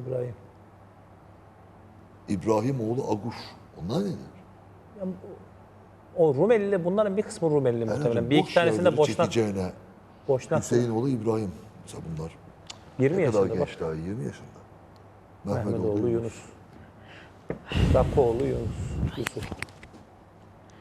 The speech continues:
Speaker 1: Şurada.
Speaker 2: Neyse, ben sana vizör falan nedir onu anlatırım. Gördüğün
Speaker 1: Sağ ol,
Speaker 2: yer.
Speaker 1: Allah razı olsun.
Speaker 2: Alttan kesmeyeceksin böyle. Burçoğlu Ali, ne güzel isim,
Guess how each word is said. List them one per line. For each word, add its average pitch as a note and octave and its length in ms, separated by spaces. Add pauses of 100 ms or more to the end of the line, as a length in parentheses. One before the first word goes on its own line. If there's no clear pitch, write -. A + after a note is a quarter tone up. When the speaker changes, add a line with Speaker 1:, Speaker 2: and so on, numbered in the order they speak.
(500)
Speaker 1:
Şurada. D3 280 (260)
Speaker 2:
Neyse, A#2 260
ben B2 100
sana B2 180 (100)
vizör B2+ 420
falan B2 300
nedir A#2 140
onu A#2+ 220
anlatırım. G#2+ 580
Gördüğün A2+ 220
Speaker 1:
Sağ A#2+ 100
ol, A#2+ 40
Speaker 2:
yer. A#2+ 240
Speaker 1:
Allah B2 220
razı A#2+ 320
olsun. A2+ 340
Speaker 2:
Alttan G#2+ 260
kesmeyeceksin G#2 840
böyle. F#2+ 240 (3000)
Burçoğlu F#2 540
Ali, D#2+ 180
ne C#3 40
güzel D#3 160
isim, F#2 200